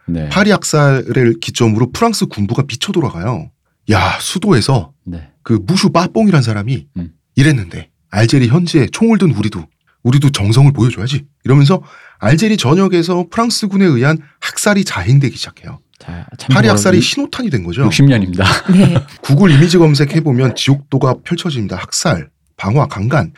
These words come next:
Speaker 2: 알제리 여성을 발가벗겨서 끌고 다니면서 강간하는 죽을 때까지. 근데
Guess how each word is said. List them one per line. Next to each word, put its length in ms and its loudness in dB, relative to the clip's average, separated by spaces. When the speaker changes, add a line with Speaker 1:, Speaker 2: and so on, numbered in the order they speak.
Speaker 2:
알제리 400 2
여성을 420 2
발가벗겨서 880 -2
끌고 240 -4
다니면서 540 0
강간하는 380 0
죽을 240 -8
때까지. 320 -10
근데 360 -2